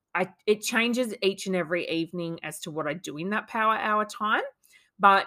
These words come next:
typically I will clean up the kitchen after dinner. So we will, you know, have our tea, and I quite often will just leave the dishes and everything until that time. So I can then kind of have tea with the kids and the family and then,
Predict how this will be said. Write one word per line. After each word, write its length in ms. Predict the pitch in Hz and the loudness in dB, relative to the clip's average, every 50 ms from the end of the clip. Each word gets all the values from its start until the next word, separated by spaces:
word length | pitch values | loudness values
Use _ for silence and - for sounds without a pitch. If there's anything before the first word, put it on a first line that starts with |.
| - - | -2 -6
typically 720 | - - 294 226 - 269 247 - 254 240 240 233 214 - - | -2 -2 -2 0 0 -4 -2 0 0 0 0 0 -6 -2 2
I 160 | 185 190 196 | 2 2 2
will 260 | 190 185 196 190 170 | 2 0 0 0 0
clean 340 | - - - 208 190 190 185 | -2 -8 -6 -6 -4 -2 -2
up 240 | 180 175 165 - - - | -2 -2 -2 -4 -8 -10
the 80 | 180 175 | -10 -8
kitchen 400 | - - 190 185 - - 170 165 | -6 -6 -8 -6 -6 -6 -2 -2
after 320 | 160 160 - _ - 170 | -2 -2 -4 _ -14 -12
dinner. 400 | 151 - 208 208 214 208 208 208 208 | -8 -6 -2 2 2 4 4 2 0
So 360 | - - 180 170 165 170 165 165 | -2 -2 0 0 0 0 -2 -2
we 320 | 170 170 170 170 170 165 151 | -4 -4 -2 -2 -4 -6 -6
will, 380 | 151 156 160 160 160 156 156 _ _ _ _ _ - | -6 -6 -4 -4 -4 -6 -8 _ _ _ _ _ -12
you 80 | 175 | -8
know, 200 | 170 165 160 160 160 | -8 -6 -6 -6 -8
have 220 | - - 165 143 | -8 -8 -6 -4
our 200 | 143 147 151 147 | -2 -2 -2 -2
tea, 580 | - - - 269 240 240 240 240 226 220 - - | -4 -2 -2 0 0 0 0 -2 -4 -6 -8 -8
and 440 | - 165 160 160 160 165 165 160 151 - - - | -8 -6 -6 -6 -6 -6 -8 -8 -10 -10 -4 0
I 480 | 156 160 160 160 160 160 160 160 143 - | 2 4 4 4 2 2 0 -4 -6 -8
quite 240 | - - 170 - - | -4 -2 0 0 0
often 380 | - 156 156 - - 165 165 156 | -2 -6 -6 -8 -10 -8 -8 -6
will 140 | 156 151 | -6 -8
just 280 | 147 - 156 - - - | -8 -10 -12 -12 -12 -10
leave 460 | 135 143 147 147 151 156 160 160 151 _ _ _ _ _ _ _ - | -6 -4 -2 -2 -2 -2 -4 -4 -6 _ _ _ _ _ _ _ -8
the 80 | 160 160 | -8 -8
dishes 540 | 151 151 - 160 170 - - 175 151 151 160 | -6 -4 -6 -6 -6 -4 -4 -4 -6 -6 -6
and 180 | 147 151 - - | -8 -8 -6 -6
everything 460 | 165 143 160 156 151 - 165 160 156 | -4 -2 -2 -4 -4 -4 -6 -6 -4
until 400 | 156 165 - - 175 160 151 156 | -4 -4 -4 -2 -2 -2 -2 2
that 280 | 160 175 160 156 - | 4 4 4 4 4
time. 380 | - - 185 165 170 190 269 381 - - - - - | -2 -2 2 4 6 6 6 4 2 -4 -16 -16 -2
So 180 | - - 190 | 6 10 12
I 100 | 185 180 | 12 12
can 180 | 180 - 202 185 | 10 6 0 2
then 200 | 175 170 165 170 | 2 2 2 0
kind 260 | 170 - 190 180 170 | -2 -2 -2 0 0
of 100 | 165 170 | -2 -4
have 280 | 180 - - 247 254 247 | -2 2 4 4 4 4
tea 220 | - 277 254 226 | 4 2 2 2
with 160 | 196 208 190 | 2 -2 -4
the 80 | 190 196 | -4 -6
kids 380 | 196 - - 190 175 165 - 170 | -6 -2 0 0 0 0 -2 -6
and 120 | 170 165 | -6 -6
the 60 | 165 | -6
family 580 | - - 175 175 170 175 175 170 170 170 - - | -4 -2 -2 -2 -2 -2 -4 -4 -4 -6 -6 -8
and 160 | - 160 165 | -8 -8 -6
then, 300 | 160 156 151 151 151 | -6 -4 -4 -4 -6